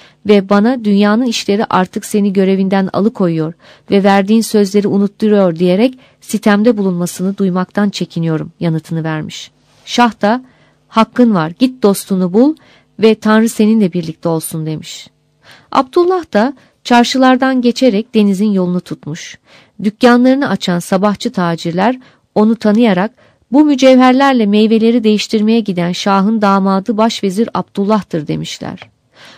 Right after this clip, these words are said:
Onu tanımayanlarsa geçtiği yolun üstünde durarak ona, "Hey meyve satıcısı, kayısının okkası kaça?" diye soruyormuş. O da herkese, "Satılık değil, daha önce ısmarlandı." diye yanıt veriyormuş.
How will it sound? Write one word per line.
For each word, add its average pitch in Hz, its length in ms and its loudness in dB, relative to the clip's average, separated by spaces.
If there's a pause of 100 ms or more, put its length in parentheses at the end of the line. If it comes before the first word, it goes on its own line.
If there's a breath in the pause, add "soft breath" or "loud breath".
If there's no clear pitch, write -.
(160 loud breath)
Onu 330 280 2
tanımayanlarsa 226 960 -2 (300 soft breath)
geçtiği 247 520 0
yolun 220 260 0
üstünde 175 480 -6
durarak 208 460 -2
ona, 185 320 -2 (240 soft breath)
"Hey 311 260 2
meyve 240 300 2
satıcısı, 180 640 -4 (300 soft breath)
kayısının 247 540 2
okkası 226 480 -2
kaça?" 220 380 -2
diye 185 160 -2
soruyormuş. 170 720 -4 (340)
O 220 140 2
da 202 120 0
herkese, 220 640 -4
"Satılık 214 540 -6
değil, 190 240 2 (440 soft breath)
daha 240 240 4
önce 214 200 0
ısmarlandı." 190 800 -2
diye 175 160 -4
yanıt 185 400 -2
veriyormuş. 165 600 -10